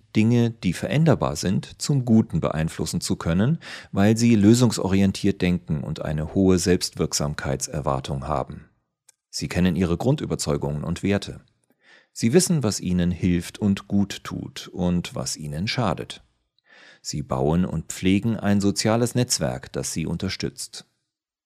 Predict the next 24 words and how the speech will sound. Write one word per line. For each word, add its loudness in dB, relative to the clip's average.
Es 0
ist -4
sehr 6
sinnvoll, 2
sich -8
selbst 2
und -2
die -8
eigene 0
Organisation -2
daraufhin -2
zu 0
hinterfragen, -2
wie 0
groß 4
die -4
eigene 2
Fähigkeit 0
zur 0
Resilienz, 0
gemessen -2
an -4
diesen 0
Voraussetzungen, -2